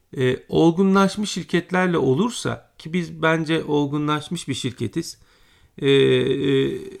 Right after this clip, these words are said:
ve olgunlaşmaya da daha da olgunlaşmaya, ölçeğimizi büyütmeye devam ediyoruz. E, bunu şöyle anlatabilirim. Bin dok-,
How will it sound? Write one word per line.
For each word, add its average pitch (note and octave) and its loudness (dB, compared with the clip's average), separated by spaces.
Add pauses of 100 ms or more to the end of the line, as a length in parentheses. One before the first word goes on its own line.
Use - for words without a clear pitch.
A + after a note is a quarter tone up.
(200)
ve D3+ 0
olgunlaşmaya D#3 0
da C3+ 2
daha C#3+ 4
da F3 4
olgunlaşmaya, A#2 0 (240)
ölçeğimizi C#3+ 0
büyütmeye C#3 -2
devam D3 0
ediyoruz. A#2+ -4 (640)
E, C#3 2
bunu F3 2
şöyle E3+ 4
anlatabilirim. D3+ 0
Bin D3 -4
dok-, D3+ -4